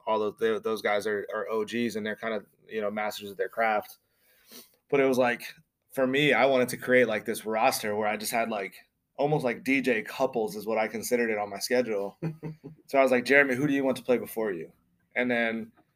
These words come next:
Speaker 1: Danny came in, played well, <clears throat> and Jeremy was like, "I fuck with it," 'cause he was come-, like, he would come in an hour before his set, listen to what you were playing, know that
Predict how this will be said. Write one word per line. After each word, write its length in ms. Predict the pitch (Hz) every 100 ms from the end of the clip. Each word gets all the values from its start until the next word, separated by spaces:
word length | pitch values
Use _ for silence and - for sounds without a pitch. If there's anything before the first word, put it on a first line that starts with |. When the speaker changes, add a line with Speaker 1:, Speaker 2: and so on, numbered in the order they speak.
| _ - _ _ -
Speaker 1:
Danny 280 | 131 135
came 180 | 135 127
in, 220 | 127 127
played 240 | 123 135 123
well, 500 | 123 123 127 120 -
<clears throat> 80 | -
and 360 | 156 - 131 127
Jeremy 280 | 127 131 123
was 100 | 113
like, 220 | 98 - - -
"I 60 |
fuck 260 | 120 147 196
with 120 | 120
it," 120 | 107
'cause 160 | 117 113
he 120 | 123
was 100 | 127
come-, 240 | 127 123 113
like, 140 | 113 107
he 120 | 127
would 120 | 123
come 140 | 127 120
in 100 | 117
an 80 |
hour 280 | 104 110 113
before 280 | 113 113 110
his 120 | 110
set, 260 | 110 110 123 _ _ _ -
listen 240 | 117 120 127
to 60 |
what 120 | 123
you 120 | 101 110
were 80 |
playing, 420 | 113 110 113 120 107
know 300 | 110 117 113
that 240 | 107